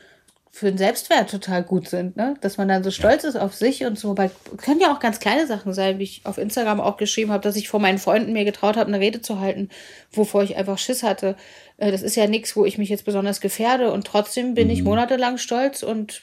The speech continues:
Speaker 1: ganz doll verbunden mit denen und es war ein schönes Erlebnis.
Speaker 2: Was war das für eine Rede?
Speaker 1: Also,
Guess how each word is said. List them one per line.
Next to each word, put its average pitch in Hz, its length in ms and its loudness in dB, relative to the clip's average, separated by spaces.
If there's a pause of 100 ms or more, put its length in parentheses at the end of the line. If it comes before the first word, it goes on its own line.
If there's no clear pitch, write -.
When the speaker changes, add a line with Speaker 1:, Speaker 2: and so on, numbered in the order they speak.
(140)
Speaker 1:
ganz 220 260 0
doll 220 140 2
verbunden 226 400 2
mit 208 200 0
denen 202 240 4
und 202 260 -4 (340)
es - 140 -8
war 208 60 2
ein 208 80 2
schönes 208 240 -2
Erlebnis. 202 560 -2 (640)
Speaker 2:
Was 101 160 -4
war 113 120 6
das 165 120 2
für - 100 2
eine 82 140 4
Rede? 71 280 -4 (1900)
Speaker 1:
Also, 185 460 -6